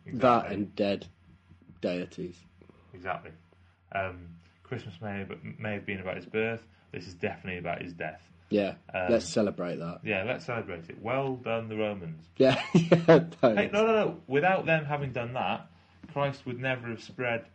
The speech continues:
Speaker 1: the message that he did.
Speaker 2: Yeah, and we wouldn't have had the sanctimonious, pointless religion that is Christianity.
Speaker 1: It would have been called something else.
Speaker 2: Yeah, yeah, it would have
Speaker 1: So,
Speaker 2: been,
Speaker 1: um,
Speaker 2: yeah.
Speaker 1: so,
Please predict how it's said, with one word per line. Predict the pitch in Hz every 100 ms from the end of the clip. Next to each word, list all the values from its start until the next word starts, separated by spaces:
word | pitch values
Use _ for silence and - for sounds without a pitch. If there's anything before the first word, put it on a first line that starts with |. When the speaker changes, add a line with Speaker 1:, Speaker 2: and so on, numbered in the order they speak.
| -
Speaker 1:
the | 107
message | 120 120 98 -
that | -
he | 113
did. | - 92 - -
Speaker 2:
Yeah, | 160 190 -
and | 120 120
we | 123
wouldn't | 151 147 113
have | -
had | 107 104 98 - _ _
the | 104 104 101 101 -
sanctimonious, | - - 139 120 - 113 104 104 104 101 98 - - - - - _
pointless | - 113 107 90 98 101 -
religion | 98 95 90 - 90
that | 87
is | 85 87
Christianity. | - 90 - 85 85 - 90 82 - 104
Speaker 1:
It | 90
would | 101
have | 90
been | 87
called | 90 87 82
something | 87 82 85
else. | 78 80 -
Speaker 2:
Yeah, | 107
yeah, | 95 90
it | 80
would | 87
have | -
Speaker 1:
So, | 120 117
Speaker 2:
been, | 80 -
Speaker 1:
um, | 120 123 123
Speaker 2:
yeah. | - - -
Speaker 1:
so, | - 127 127 127